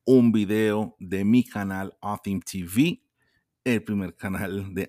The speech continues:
habla hispana que habla de sneakers. Entonces, se los quería traer en formato audio. Si en algún momento escuchan que estoy mostrando algo, los invito a YouTube a ver el video. Disfruten este episodio.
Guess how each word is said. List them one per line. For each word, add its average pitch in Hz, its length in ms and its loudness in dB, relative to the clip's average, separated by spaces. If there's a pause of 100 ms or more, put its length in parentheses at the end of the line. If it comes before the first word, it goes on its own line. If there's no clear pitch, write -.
habla 95 300 -2
hispana 92 760 -6 (160)
que - 160 -10
habla 87 220 -6
de 87 80 -2
sneakers. - 460 2 (260)
Entonces, 98 360 2
se 104 100 2
los 92 120 2
quería 98 220 -2
traer 110 400 0
en 107 160 -2
formato 104 460 0
audio. 110 420 0
Si - 160 -6
en 139 80 -2
algún 127 200 0
momento 117 480 0 (300)
escuchan 98 600 -6
que 92 80 -10
estoy - 180 -6
mostrando 101 400 -4
algo, 104 180 -2
los 104 160 0
invito 101 520 -2 (240)
a 98 120 -2
YouTube 117 540 2
a 101 160 -4
ver 90 180 -2
el 82 120 -4
video. 85 480 0 (360)
Disfruten 101 840 -2
este 95 400 -4
episodio. 110 960 4